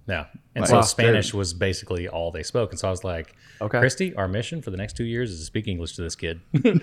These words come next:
Speaker 1: And really by the end of the two years, his English was
Speaker 2: Well, now I
Speaker 1: perfect.
Speaker 2: don't have an accent
Speaker 1: Yeah.
Speaker 2: and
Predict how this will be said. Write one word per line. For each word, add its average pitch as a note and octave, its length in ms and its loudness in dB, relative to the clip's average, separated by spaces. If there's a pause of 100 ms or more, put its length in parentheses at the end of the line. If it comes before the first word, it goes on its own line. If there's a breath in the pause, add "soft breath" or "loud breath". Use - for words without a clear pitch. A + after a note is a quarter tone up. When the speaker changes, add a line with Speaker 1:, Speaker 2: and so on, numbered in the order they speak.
(160)
Speaker 1:
And C#3 120 10
really G#3+ 200 10
by A#2+ 120 8
the G#2 100 4
end G2+ 120 2
of F#2+ 40 -2
the F#2 80 -2
two G2 120 -6
years, F#2+ 360 -2
his F2+ 280 -4
English F#2 340 -6
was D#2+ 300 -10 (340)
Speaker 2:
Well, B2+ 80 8
now C3+ 120 10
I C3+ 80 8
Speaker 1:
perfect. B2 140 6
Speaker 2:
don't B2 80 4
have B2+ 100 8
an A#2 80 4
accent A#2 680 2
Speaker 1:
Yeah. F2 100 0
Speaker 2:
and G2+ 220 -2